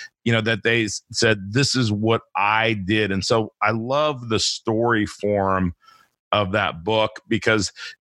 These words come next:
um, and, and I just, I just like how he talks about, I think there's one of them where, I don't remember how he says it, but he,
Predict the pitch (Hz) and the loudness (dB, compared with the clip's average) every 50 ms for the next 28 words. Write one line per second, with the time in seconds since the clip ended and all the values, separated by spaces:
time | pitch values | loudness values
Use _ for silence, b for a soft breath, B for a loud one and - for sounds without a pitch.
0 | _ - 110 113 110 104 98 95 - - _ _ _ _ _ _ _ _ 123 123 | _ 0 0 2 2 0 0 -2 -6 -10 _ _ _ _ _ _ _ _ 0 0
1 | 123 110 - 127 127 127 113 110 131 120 - - - - 107 120 120 127 110 98 | 0 0 2 2 2 2 2 0 -2 -2 -2 -6 -4 -2 0 0 2 0 0 0
2 | 113 113 120 127 120 - - _ _ _ - - 131 117 120 117 113 101 101 - | 0 0 0 0 0 -4 -12 _ _ _ -6 -2 0 0 0 0 -2 -4 -6 -2
3 | 120 120 123 127 - 123 107 117 113 110 104 - - - 107 107 - 147 131 113 | 0 0 0 0 -2 -2 0 0 0 0 0 -2 -4 -2 -2 -2 0 -2 -2 0
4 | - 117 104 92 98 107 113 120 117 110 104 110 110 107 107 107 104 - - _ | 2 2 2 2 0 0 2 2 2 2 0 0 0 0 0 0 -2 -2 -6 _
5 | _ _ - 120 117 107 110 107 110 107 104 107 98 107 107 104 98 90 - 113 | _ _ -2 -2 0 2 2 2 2 2 2 0 0 2 0 0 0 -2 0 0
6 | 107 101 95 104 - - 101 101 104 | 2 2 2 0 0 0 0 0 0